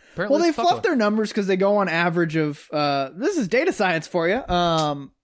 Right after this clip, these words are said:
Speaker 2: the, they'll go on raw viewership, but
Speaker 1: Mm-hmm.
Speaker 2: then they will use the average of, uh, like, there's some number I s-, I had seen it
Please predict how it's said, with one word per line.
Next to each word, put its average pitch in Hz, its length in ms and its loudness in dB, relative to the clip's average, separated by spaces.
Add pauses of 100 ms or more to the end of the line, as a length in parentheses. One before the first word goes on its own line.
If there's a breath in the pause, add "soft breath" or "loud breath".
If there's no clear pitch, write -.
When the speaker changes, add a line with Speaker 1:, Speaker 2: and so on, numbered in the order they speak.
(120)
Speaker 2:
the, 175 420 2
they'll 180 120 2
go 214 260 2
on 175 380 -2 (180)
raw 156 280 0
viewership, 202 600 0 (160)
but 160 200 0
Speaker 1:
Mm-hmm. 151 60 -2
Speaker 2:
then 165 220 0
they 156 140 0
will 156 220 -2
use 160 360 -4
the 151 160 -2
average 151 480 -6
of, 139 420 -4
uh, 123 140 -16 (220)
like, 135 180 -10
there's 156 200 -4
some 202 400 0
number 160 320 -2
I 143 80 0
s-, - 240 -8
I 160 60 -6
had 180 200 0
seen 269 300 0
it 269 100 0